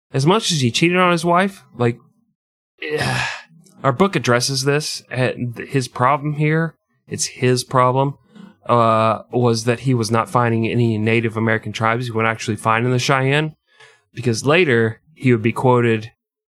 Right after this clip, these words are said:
as saying that, uh, the Native American women are easily sexually assaulted.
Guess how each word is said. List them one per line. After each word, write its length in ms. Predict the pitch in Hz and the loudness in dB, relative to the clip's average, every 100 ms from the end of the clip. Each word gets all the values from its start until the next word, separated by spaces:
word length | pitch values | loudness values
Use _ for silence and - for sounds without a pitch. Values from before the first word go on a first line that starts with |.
| _ _ - | _ _ -6
as 140 | 117 | -2
saying 580 | - 139 123 117 113 113 | 0 2 2 2 0 0
that, 400 | 117 110 107 - | 0 0 -2 -2
uh, 1700 | 113 117 110 101 76 55 57 58 64 65 58 55 52 50 58 65 85 117 | 2 4 4 4 0 0 -2 -2 -2 -2 -4 -4 -6 -6 -4 0 0 2
the 140 | 127 | 2
Native 340 | 127 143 139 | 4 4 2
American 460 | 127 123 123 117 117 | 2 2 2 2 2
women 460 | 117 117 117 113 117 _ _ _ _ _ _ _ | 2 2 0 0 -4 _ _ _ _ _ _ _
are 340 | - 113 117 - | 0 2 2 0
easily 540 | 151 147 147 139 120 | -2 0 0 2 2
sexually 540 | 113 - 123 - 120 110 | 0 -2 -2 -2 -2 -2
assaulted. 500 | 104 - - - | -4 -10 -14 -18